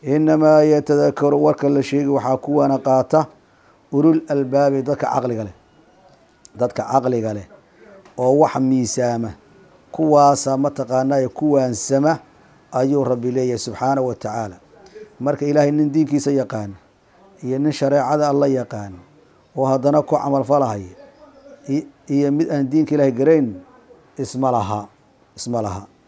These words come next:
Marka ruuxanu jaahilka ah, ninkan ama wiilkan ama gabadhan ama islaantan ama ninkan jaahilkan Ilaahayba aqoonin, hee, muxuu ka cabsanaya? Hadda ruuxan mas aqoonin, een, Soomaali waxay tahay ma og tahay,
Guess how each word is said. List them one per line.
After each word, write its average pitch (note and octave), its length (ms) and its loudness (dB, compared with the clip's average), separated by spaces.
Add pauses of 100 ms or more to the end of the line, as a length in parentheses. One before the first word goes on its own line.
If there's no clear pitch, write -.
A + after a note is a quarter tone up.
(340)
Marka C3 240 -2
ruuxanu C3 560 -2 (140)
jaahilka C3+ 560 2
ah, G#2 120 -12 (840)
ninkan D#3 340 0
ama C#3 240 -4
wiilkan D3 380 0
ama C3+ 200 -6
gabadhan C#3+ 460 -2
ama C#3 240 -6
islaantan D3 480 -4
ama C#3 200 -6
ninkan C#3+ 440 -4
jaahilkan C#3+ 560 0
Ilaahayba C#3+ 440 0 (120)
aqoonin, C3+ 560 0 (440)
hee, C#3+ 120 -4
muxuu D3+ 160 -4
ka E3 160 -2
cabsanaya? C#3+ 360 -4 (600)
Hadda E3+ 200 0
ruuxan D#3 360 0
mas E3+ 220 -2
aqoonin, B2 580 -4 (760)
een, C#3+ 540 2
Soomaali D3 260 -2
waxay D#3 180 0
tahay D3 200 -2
ma C#3+ 80 -2
og D#3 160 -4
tahay, B2 280 -4